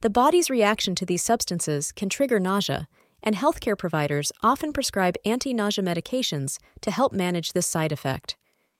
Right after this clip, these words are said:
It's important to communicate any nausea or discomfort to your healthcare provider so that they can adjust your treatment plan or provide additional support. Pregnancy.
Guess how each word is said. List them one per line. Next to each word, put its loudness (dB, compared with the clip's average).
It's 0
important 0
to 0
communicate 0
any 0
nausea 0
or -2
discomfort -4
to -6
your -2
healthcare -2
provider 0
so 0
that 0
they 4
can -4
adjust 0
your 0
treatment -2
plan -2
or 0
provide 0
additional -2
support. -2
Pregnancy. 2